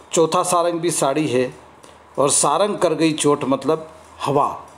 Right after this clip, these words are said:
हवा। जहाँ एक शब्द एक ही बार आकर अनेक अर्थ दे, वहाँ श्लेष अलंकार, और जहाँ एक शब्द एक से अधिक बार आ-, आए और हर बार भिन्न, भिन्न अर्थ दे, वहाँ यमक अलंकार होता है। ये ध्यान रखने वाली बात है।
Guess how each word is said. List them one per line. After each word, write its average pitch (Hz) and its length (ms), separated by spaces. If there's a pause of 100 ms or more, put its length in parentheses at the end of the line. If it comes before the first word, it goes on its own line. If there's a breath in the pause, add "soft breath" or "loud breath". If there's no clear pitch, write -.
(380)
हवा। 117 420 (1500 loud breath)
जहाँ 165 260
एक 202 260
शब्द 160 260
एक 165 300
ही 202 100
बार 160 240
आकर 160 320
अनेक 156 340
अर्थ 143 220
दे, 139 140
वहाँ 139 180
श्लेष 139 420
अलंकार, 135 420
और 139 120
जहाँ 131 220
एक 156 220
शब्द 135 260
एक 151 280
से - 100
अधिक 123 260
बार 151 180
आ-, 131 240 (320 loud breath)
आए 139 160
और 151 220
हर 135 120
बार 147 220
भिन्न, 143 280
भिन्न 147 400
अर्थ 151 340
दे, 139 280 (260 loud breath)
वहाँ 123 140
यमक 139 340
अलंकार 110 380
होता - 280
है। 101 160 (500)
ये 107 100
ध्यान 120 280
रखने 143 240
वाली 143 220
बात 135 260
है। 151 240